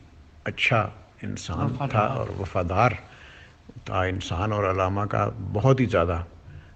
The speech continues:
Speaker 1: जो है, मेरे ख्याल में उनके जो, अ, करीब था और उनका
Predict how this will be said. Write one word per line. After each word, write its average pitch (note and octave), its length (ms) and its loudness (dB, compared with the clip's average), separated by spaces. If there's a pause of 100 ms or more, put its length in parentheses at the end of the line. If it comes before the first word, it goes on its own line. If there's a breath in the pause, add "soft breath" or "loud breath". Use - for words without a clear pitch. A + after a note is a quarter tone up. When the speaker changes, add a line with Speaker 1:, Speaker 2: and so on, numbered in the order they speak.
(160)
Speaker 1:
जो F#2 200 -2
है, F2+ 180 0
मेरे F2+ 260 -2
ख्याल D#2+ 240 -4
में E2 120 -4
उनके - 240 -6
जो, G1+ 160 -4
अ, G1+ 120 -8 (1160)
करीब A#2 440 4
था A2+ 40 6
और G#2 180 4
उनका F#2+ 360 0